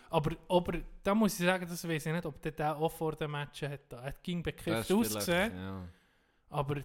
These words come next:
Speaker 1: so wie dieser hat er nicht da.
Speaker 2: Ja, und er ist auch grad speziell, dass er noch ein Goalie ist, wo ja die
Speaker 1: Ja,
Speaker 2: Reflexe
Speaker 1: ja, hör
Speaker 2: das
Speaker 1: auf.
Speaker 2: Wichtigste ist.
Speaker 1: So,
Speaker 2: Irgendwie.
Speaker 1: vielleicht tust du da das schnelle Spiel so verlangsamen.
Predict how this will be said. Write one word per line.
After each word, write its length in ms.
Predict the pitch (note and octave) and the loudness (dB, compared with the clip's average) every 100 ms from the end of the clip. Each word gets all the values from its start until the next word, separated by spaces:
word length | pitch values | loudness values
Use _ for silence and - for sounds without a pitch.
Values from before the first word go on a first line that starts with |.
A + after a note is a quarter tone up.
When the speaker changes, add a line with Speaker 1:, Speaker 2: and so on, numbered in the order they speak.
| - | -8
Speaker 1:
so 340 | - F3+ F#3+ | -4 2 4
wie 100 | G3+ | 4
dieser 360 | G3 G3 G3+ E3+ | 2 0 0 -2
hat 160 | D3 - | -2 -4
er 40 | |
nicht 220 | C#3 D#3 - | -6 -4 -2
da. 180 | C3 B2 A2+ - - - - - - | -4 -6 -8 -10 -12 -18 -20 -20 -16
Speaker 2:
Ja, 160 | G2+ A2+ | -6 -4
und 220 | - C3+ | 0 2
er 180 | B2+ D3+ - - - - - | 4 4 0 -12 -20 -16 -6
ist 240 | A#2 - | -4 -2
auch 180 | B2+ C#3 | 2 2
grad 240 | D3+ D3 - - - | 0 -4 -6 -16 -12
speziell, 760 | - - F#2+ - - G#2+ A2+ - - - | -12 -4 -4 -4 -4 -2 -4 -8 -12 -12
dass 200 | - - | -10 -6
er 80 | G2+ | -6
noch 140 | - | -6
ein 120 | - - | -12 -8
Goalie 520 | F#2 F2 G#2+ G#2+ - F#2 E2 | -6 -2 -2 -4 -8 -12 -12
ist, 180 | - F2+ | -10 -6
wo 80 | |
ja 100 | F#2 C#3+ | -4 -2
die 60 | |
Speaker 1:
Ja, 80 | C3+ | 0
Speaker 2:
Reflexe 640 | G2+ - - G#2 F#2+ A2 F3+ | 0 -2 -2 0 2 0 -2
Speaker 1:
ja, 280 | E3+ - A#2+ | -4 -4 -4
hör 100 | A2+ | -4
Speaker 2:
das 260 | C#3+ C#3+ | -4 -4
Speaker 1:
auf. 160 | G#2+ A#2 | -4 -2
Speaker 2:
Wichtigste 760 | A#2 B2+ - - C3 - - A2 | -2 0 -2 -2 -4 -6 -6 -8
ist. 420 | - - - - | -8 -12 -10 -4
Speaker 1:
So, 120 | D#3+ | -2
Speaker 2:
Irgendwie. 120 | - | -2
Speaker 1:
vielleicht 340 | F#3 G3 - - | -2 -4 -4 -4
tust 300 | C#3 - - | -4 -4 -6
du 60 | |
da 400 | - D3+ E3 F3 - - - _ _ - | -2 0 0 -4 -10 -20 -20 _ _ -10
das 80 | - | -6
schnelle 420 | D3+ D#3 E3 E3+ | -4 -4 -6 -6
Spiel 640 | - - D#3+ C#3 B2 A#2+ - | -6 -6 -6 -6 -8 -12 -10
so 240 | - D3+ | -8 -8
verlangsamen. 800 | D3+ C#3+ C3+ C#3+ G3+ - D3+ B2+ | -8 -8 -8 -8 -8 -10 -10 -4